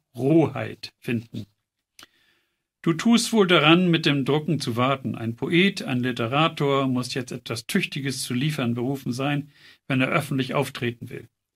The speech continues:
Sonst mag er zwar den Musen huldigen, das bleibt immer einer der edelsten Frauenhuldigungen. Aber wenn überall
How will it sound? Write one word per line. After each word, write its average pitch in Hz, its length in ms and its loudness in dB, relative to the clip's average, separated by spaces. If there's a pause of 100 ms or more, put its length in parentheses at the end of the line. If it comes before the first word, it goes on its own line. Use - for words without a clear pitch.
(180)
Sonst 143 220 -4
mag 135 240 0
er 131 100 -4
zwar 123 520 -2 (380)
den 120 180 0
Musen 175 360 4
huldigen, 151 600 2 (420)
das - 160 -2
bleibt 156 500 2
immer 196 340 4
einer 156 280 2
der 131 160 -2
edelsten 139 720 -2 (280)
Frauenhuldigungen. 120 1400 2 (840)
Aber 175 220 2
wenn 185 140 4
überall 202 600 4